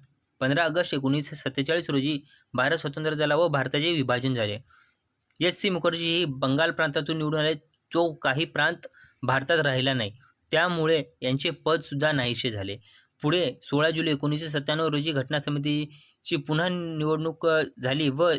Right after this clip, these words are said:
उपाध्यक्षपदी एस सी मुखर्जी आणि व्ही टी कृष्णमाचारी या दोघांची निवड करण्यात आली. घटना समितीचे,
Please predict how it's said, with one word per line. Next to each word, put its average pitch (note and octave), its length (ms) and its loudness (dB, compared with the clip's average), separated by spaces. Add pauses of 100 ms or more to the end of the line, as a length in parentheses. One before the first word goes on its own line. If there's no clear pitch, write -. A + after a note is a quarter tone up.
(140)
उपाध्यक्षपदी D3 880 0
एस C#3+ 220 -2
सी F3 80 -4
मुखर्जी D3 400 -2
आणि D3+ 260 0
व्ही C#3 240 -2
टी E3+ 200 -6
कृष्णमाचारी D#3 1300 -2
या D3+ 100 2
दोघांची C#3+ 420 0
निवड C#3 240 2
करण्यात A2+ 420 -2
आली. G2 200 -4 (2000)
घटना A#2+ 260 -4
समितीचे, C3+ 580 -2